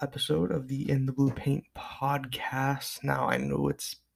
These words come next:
been a little bit since we got the trailer out. I think it's been about a month, but I finally got an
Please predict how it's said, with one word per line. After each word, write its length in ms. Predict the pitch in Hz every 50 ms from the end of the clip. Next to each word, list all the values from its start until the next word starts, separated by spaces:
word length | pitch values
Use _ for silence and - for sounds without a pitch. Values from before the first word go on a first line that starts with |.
| _ _ _ -
been 280 | 71 73 - 131 -
a 60 | -
little 240 | 65 65 64 64 65
bit 280 | - - - - - -
since 260 | - 67 69 - -
we 60 | -
got 200 | - - - -
the 60 | -
trailer 420 | - - - 139 139 135 135 135 135
out. 300 | 135 135 139 139 - -
I 500 | - - - - - - - - _ _ -
think 180 | - 147 - -
it's 160 | - - -
been 360 | - - 139 139 139 135 131
about 800 | 131 131 - - - - - 135 127 123 123 123 127 123 127 131
a 40 | 127
month, 760 | 127 127 127 127 127 127 131 143 160 175 185 190 175 - - - -
but 160 | 139 131 135
I 100 | 139 131
finally 460 | - - - 139 139 139 139 139 139
got 360 | 131 139 135 135 135 131 - -
an 280 | 151 147 139 139 143